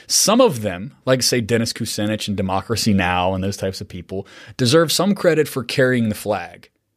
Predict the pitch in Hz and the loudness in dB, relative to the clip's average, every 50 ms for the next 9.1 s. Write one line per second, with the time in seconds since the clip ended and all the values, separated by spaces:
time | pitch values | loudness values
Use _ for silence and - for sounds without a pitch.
0 | _ _ _ _ _ _ _ _ _ - - 107 107 - - - 117 107 - - | _ _ _ _ _ _ _ _ _ -6 -4 -2 -2 -2 -4 -6 -6 -6 -2 0
1 | 139 143 151 160 151 143 135 110 104 95 117 113 117 120 120 117 117 117 110 - | 2 2 2 4 2 2 0 -2 0 2 2 2 4 2 2 2 0 -2 -4 -8
2 | _ _ _ _ _ 104 107 110 101 101 98 110 120 120 117 - - 113 110 110 | _ _ _ _ _ -4 -4 -2 -2 0 2 2 4 4 2 2 2 2 2 2
3 | - 110 98 98 98 95 - - _ _ - 98 95 98 - - 101 98 95 92 | 0 -2 -4 -4 -6 -8 -12 -16 _ _ -8 -6 -6 -6 -4 -2 -2 -2 -2 -2
4 | 87 90 87 85 85 85 101 107 95 - - - - - _ _ _ _ _ _ | -4 -6 -10 -10 -10 -6 -6 -6 -6 -8 -10 -14 -18 -20 _ _ _ _ _ _
5 | _ _ 123 135 180 180 185 175 160 147 - - 165 180 170 127 117 113 104 110 | _ _ -2 -2 0 0 2 2 2 2 2 2 2 2 4 4 4 4 4 4
6 | 107 104 98 98 - 135 131 123 107 98 95 - - - - 107 101 98 98 95 | 4 4 2 2 2 2 2 2 2 0 -2 -6 -8 -4 -2 0 0 2 0 0
7 | 95 92 90 - 110 107 98 110 101 95 104 117 117 107 98 92 85 82 - - | -2 -2 -4 -4 -4 -4 -2 -2 -2 0 2 2 2 2 0 -2 -6 -10 -12 -12
8 | 90 101 98 90 85 82 - 92 85 76 76 80 85 101 104 82 71 - - - | -10 -10 -10 -10 -12 -14 -14 -14 -14 -14 -14 -12 -10 -8 -8 -10 -10 -12 -14 -16
9 | - - | -16 -18